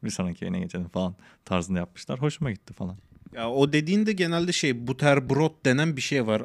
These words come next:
Speaker 2: Alman kökenli bir şey büyük ihtimalle Butterbrot diye. Aslında bildiğin ekmek, dilim ekmeğin üstüne yağ sürüp salam koyup yemek.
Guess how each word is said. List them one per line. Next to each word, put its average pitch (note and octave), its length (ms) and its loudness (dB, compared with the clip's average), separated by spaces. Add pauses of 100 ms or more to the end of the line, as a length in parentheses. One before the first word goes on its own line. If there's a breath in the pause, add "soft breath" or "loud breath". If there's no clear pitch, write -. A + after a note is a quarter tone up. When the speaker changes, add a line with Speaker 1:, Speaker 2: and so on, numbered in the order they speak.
Speaker 2:
Alman C3+ 400 2
kökenli G#2+ 560 0
bir G#2+ 40 -6
şey A2 240 -2
büyük G2+ 140 -2
ihtimalle A2 440 -4
Butterbrot A2+ 640 -2
diye. D3+ 200 -4
Aslında D#3 580 -2
bildiğin C#3 520 -2
ekmek, B2+ 640 0
dilim D3 240 2
ekmeğin C#3+ 400 0
üstüne C#3 300 -4
yağ D3 300 2
sürüp C#3+ 380 -4
salam D3 380 2
koyup - 360 -4
yemek. C3+ 440 0